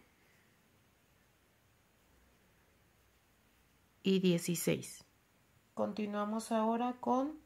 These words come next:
dos casitas, veintidós puntos altos y una casita.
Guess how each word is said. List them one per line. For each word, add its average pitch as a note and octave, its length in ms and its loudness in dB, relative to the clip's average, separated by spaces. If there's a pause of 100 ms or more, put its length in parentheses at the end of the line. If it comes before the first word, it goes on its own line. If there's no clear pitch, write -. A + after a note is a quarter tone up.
(140)
dos G#3 360 -4
casitas, B3 760 -2 (1600)
veintidós G#3+ 640 0
puntos A#3 520 0
altos A#3 580 0 (120)
y G3 200 4
una F#3+ 300 4
casita. - 480 -4